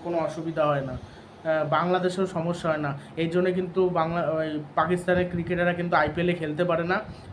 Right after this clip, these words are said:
বন্ধ করে দিয়েছে ওই জন্য। ভারতের ক্রীড়ামন্ত্রীও তাই বলেছিল যে মানে ভারত পাকিস্তানে কিছুতেই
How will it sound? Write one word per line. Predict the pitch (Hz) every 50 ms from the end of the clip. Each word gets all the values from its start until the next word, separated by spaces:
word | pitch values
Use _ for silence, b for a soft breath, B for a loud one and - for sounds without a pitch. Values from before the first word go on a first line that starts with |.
| - - - - -
বন্ধ | 156 165 165 175 180
করে | 175 175 175 165
দিয়েছে | 156 156 156 147 147 160
ওই | 151 143
জন্য। | 143 147 143 139 135 131 127 - B B B B - -
ভারতের | 147 160 156 165 - 180 180 175
ক্রীড়ামন্ত্রীও | 170 170 175 170 170 175 175 180 180 175 180 180
তাই | 180 175 175 170
বলেছিল | 165 165 160 160 165 - 160 160
যে | 147 147 160 151 147 - - - - - - - - - - - - - - -
মানে | 151 147 151
ভারত | 147 - 143 151 175 185 180
পাকিস্তানে | - 160 147 165 170 - - 185 180 175
কিছুতেই | 175 180 180 - 160 180 175